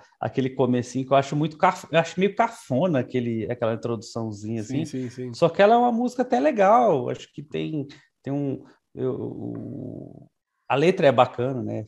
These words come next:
Speaker 1: Fala até de negócio de,
Speaker 2: De, de
Speaker 1: de
Speaker 2: religião,
Speaker 1: religião,
Speaker 2: é.
Speaker 1: né?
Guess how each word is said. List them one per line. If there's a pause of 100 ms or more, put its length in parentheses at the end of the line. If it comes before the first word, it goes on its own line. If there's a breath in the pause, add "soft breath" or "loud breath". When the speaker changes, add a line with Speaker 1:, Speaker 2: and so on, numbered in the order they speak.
Speaker 1:
Fala
até
de
negócio
de,
Speaker 2:
De,
de
Speaker 1:
de
Speaker 2:
religião,
Speaker 1:
religião,
Speaker 2:
é.
Speaker 1:
né?